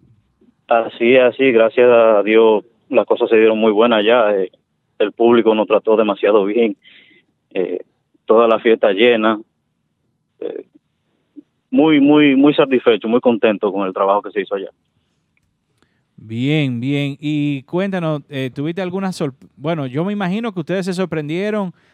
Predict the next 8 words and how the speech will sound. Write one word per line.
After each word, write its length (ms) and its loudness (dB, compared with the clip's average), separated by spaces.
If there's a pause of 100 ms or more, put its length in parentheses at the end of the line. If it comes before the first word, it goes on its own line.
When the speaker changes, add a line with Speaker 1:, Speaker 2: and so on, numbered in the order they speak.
(120)
Speaker 2:
a 120 -8
escuchar 680 -6
el 260 -6
público 920 -4
coreando 840 -6
a 40 -2
Dios 280 -6
Amor, 560 -4